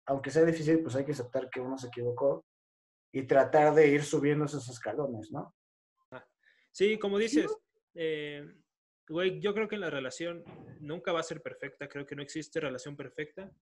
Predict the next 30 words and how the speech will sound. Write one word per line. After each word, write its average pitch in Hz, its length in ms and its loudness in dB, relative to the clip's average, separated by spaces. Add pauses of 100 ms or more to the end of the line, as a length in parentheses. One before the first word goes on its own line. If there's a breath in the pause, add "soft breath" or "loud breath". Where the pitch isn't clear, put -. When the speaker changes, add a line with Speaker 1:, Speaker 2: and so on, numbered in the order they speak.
(560)
Speaker 2:
entonces 143 1000 -8
los 135 140 -16
problemas 147 420 -6
siempre 156 220 -8
van 151 100 -8
a - 20 -8
existir. - 560 -6 (400)
Lo 180 240 0
que 190 440 -6 (220)
depende 151 460 -12
de 139 120 -8
cada 147 240 -4
uno 156 260 -8
es 143 240 -10
el 135 100 -6
hablar, 135 500 -4
el 143 140 -6
llegar 139 200 -8
a 139 60 -6
un 127 60 -10
acuerdo, 147 520 -4
el 135 280 -12
tener 156 320 -8
esa 160 380 -4
iniciativa 139 640 -8
de, 120 440 -10
de 131 120 -20
decir, 139 400 -10
no 170 180 -8
por, 151 400 -4